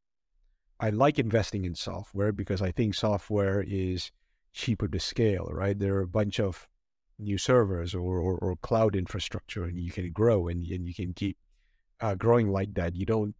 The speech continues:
it's not like hardware, which is called hardware because it's, well, it's bloody hard. Um,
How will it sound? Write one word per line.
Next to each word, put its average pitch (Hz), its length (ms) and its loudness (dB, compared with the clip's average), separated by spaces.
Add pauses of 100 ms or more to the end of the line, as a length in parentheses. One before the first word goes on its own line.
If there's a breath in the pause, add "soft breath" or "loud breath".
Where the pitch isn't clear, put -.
(140)
it's 117 240 -6
not 107 340 0
like 95 240 0 (640)
hardware, 98 640 2
which 90 200 -4
is 92 200 -2
called 98 340 0
hardware 98 420 2
because 92 320 -2
it's, 85 240 -8
well, 95 240 0
it's 95 180 -2
bloody 95 300 -2
hard. 98 360 0 (800)
Um, 104 460 0